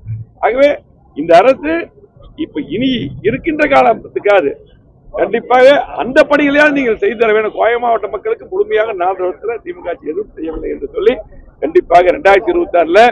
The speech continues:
எடப்பாடி முதலமைச்சராக வருவார். விடுபட்ட எடப்பாடி அவர்கள் மீண்டும் முதலமைச்சராக வருகின்ற பொழுது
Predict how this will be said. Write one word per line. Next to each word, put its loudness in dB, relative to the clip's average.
எடப்பாடி 2
முதலமைச்சராக 0
வருவார். 6
விடுபட்ட 2
எடப்பாடி 6
அவர்கள் 6
மீண்டும் 2
முதலமைச்சராக 4
வருகின்ற 2
பொழுது 6